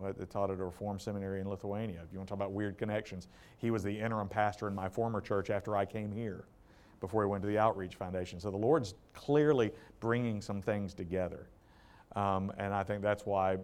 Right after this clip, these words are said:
you know, because things are co-, coming together, I think that's, you know, that, that, that's why it's important that the devil disrupt these sorts of things. I don't think that he's got his eye only on our little project, but, but clearly things are starting to happen in Eastern Europe that, that the enemy does not like.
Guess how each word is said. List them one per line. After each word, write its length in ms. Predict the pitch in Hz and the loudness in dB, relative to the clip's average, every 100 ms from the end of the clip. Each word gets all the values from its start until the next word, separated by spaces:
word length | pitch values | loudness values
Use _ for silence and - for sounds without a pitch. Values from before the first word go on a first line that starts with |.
| - | -6
you 100 | 98 | -6
know, 140 | 92 101 98 | -6 -4 -6
because 320 | 95 110 101 | -2 -2 0
things 240 | 110 98 | 0 -2
are 80 | 90 | -4
co-, 260 | - 101 104 | -6 -8 -6
coming 220 | 107 101 | -6 -4
together, 360 | 98 104 110 95 | 0 2 2 2
I 40 | |
think 260 | 90 95 95 | -2 -6 -4
that's, 240 | 98 95 - - - - - - - - - | -4 -4 -10 -20 -20 -20 -20 -20 -20 -20 -8
you 60 | 95 | -4
know, 100 | 90 | 0
that, 200 | 98 - - - - - | 0 -2 -14 -18 -20 -10
that, 200 | 98 92 | -10 -4
that's 280 | 101 98 - | -4 -4 0
why 240 | 107 101 | 4 4
it's 160 | 98 107 | 4 0
important 380 | 90 104 101 92 | -2 -2 -2 -4
that 100 | 87 | -4
the 80 | |
devil 340 | 85 98 98 98 | 0 2 2 0
disrupt 380 | 95 107 101 - | -2 0 0 -2
these 160 | 85 | -6
sorts 260 | - 82 85 | -6 -6 -6
of 80 | 85 | -8
things. 260 | 82 78 | -8 -6
I 60 | 92 | -4
don't 140 | 95 | -4
think 160 | 98 90 | -4 -2
that 100 | 90 | -4
he's 140 | 90 | -4
got 200 | - 95 | -2 -2
his 140 | 92 95 | 0 0
eye 200 | 95 95 | 2 2
only 240 | 104 104 | 2 0
on 140 | 98 | 0
our 140 | 98 107 | 2 2
little 220 | 98 101 | 0 -2
project, 580 | - 101 95 95 92 87 | -4 -2 0 -2 -4 -8
but, 160 | 92 - - - - - | -12 -14 -20 -20 -12 -6
but 120 | 98 | -4
clearly 380 | 113 107 107 98 | 2 2 2 0
things 320 | 107 104 92 | 0 -2 -4
are 60 | 92 | -2
starting 320 | 107 101 95 | 2 2 0
to 40 | |
happen 360 | 90 98 98 95 | -2 -2 -2 -4
in 100 | 92 | -6
Eastern 360 | 92 90 95 92 | -6 -6 -6 -2
Europe 440 | 104 90 87 - | 0 0 -2 -6
that, 160 | 90 - - - - - - - - | -6 -6 -12 -20 -20 -20 -20 -16 0
that 300 | 95 92 90 | 2 2 -2
the 120 | 95 | -4
enemy 280 | 104 104 92 | -2 -2 -4
does 280 | 85 98 87 | -2 -2 -2
not 240 | 92 90 | -2 -2
like. 380 | 87 85 73 - | -4 -6 -8 -16